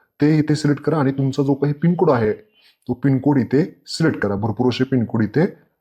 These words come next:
आलेले आहेत. त्यानंतर खाली यायचं आहे. खाली आल्यानंतर डिसेबिलिटी डिटेल्स विचारले, ज्यामध्ये in case multiple disability, please choose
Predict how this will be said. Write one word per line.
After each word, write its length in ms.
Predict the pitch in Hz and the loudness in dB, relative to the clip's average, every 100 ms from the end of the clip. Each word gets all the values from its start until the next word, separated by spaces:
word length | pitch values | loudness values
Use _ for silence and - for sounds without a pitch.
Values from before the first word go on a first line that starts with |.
| _ _ - | _ _ 2
आलेले 240 | 143 107 | 4 2
आहेत. 180 | 92 95 | -2 -8
त्यानंतर 400 | - 120 117 131 131 | -4 -4 0 -2 -2
खाली 200 | - 160 | -2 2
यायचं 220 | 147 131 | 2 0
आहे. 80 | 190 - | -4 0
खाली 160 | 127 | 2
आल्यानंतर 360 | 127 127 127 127 | 4 2 0 -2
डिसेबिलिटी 680 | 120 113 117 120 127 139 - - - - 127 | -2 0 0 0 0 -2 -4 -20 -20 -12 -2
डिटेल्स 320 | 160 196 151 | 2 2 2
विचारले, 420 | 165 170 170 196 | 0 0 2 2
ज्यामध्ये 600 | 247 123 127 127 123 139 156 - _ _ _ _ _ _ _ _ _ 147 | 2 0 2 4 4 2 0 -12 _ _ _ _ _ _ _ _ _ 0
in 60 | |
case 580 | 165 185 196 - - 143 | 2 4 0 -2 -2 2
multiple 400 | 147 143 165 185 | 2 0 0 2
disability, 540 | 143 120 113 104 101 110 - _ _ _ _ - | 2 2 0 -2 -8 -14 -16 _ _ _ _ -2
please 140 | 160 151 156 | 0 0 0
choose 260 | 170 170 | 2 0